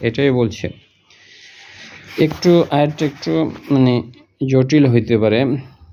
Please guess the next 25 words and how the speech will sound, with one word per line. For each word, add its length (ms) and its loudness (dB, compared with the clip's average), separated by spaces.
ফা 180 0
দরাবা, 600 0
তিনি 180 2
উপস্থাপন 540 -2
করেছেন, 360 -2
লাকুম 460 -2
তোমাদের 420 0
জন্য, 220 2
মাসালান 540 0
মানে 220 0
দৃষ্টান্ত, 640 -2
মিন 280 0
আনফুসিকুম, 720 -2
এই 200 -2
যে 140 0
দৃষ্টান্তটা 600 0
নিজেদের 440 2
মধ্য 260 2
থেকে 260 0
আল্লাহ 200 2
দিছে, 300 -4
আমাদের 300 -2
নিজেদের 360 0
মধ্য 300 0
থেকে। 300 -4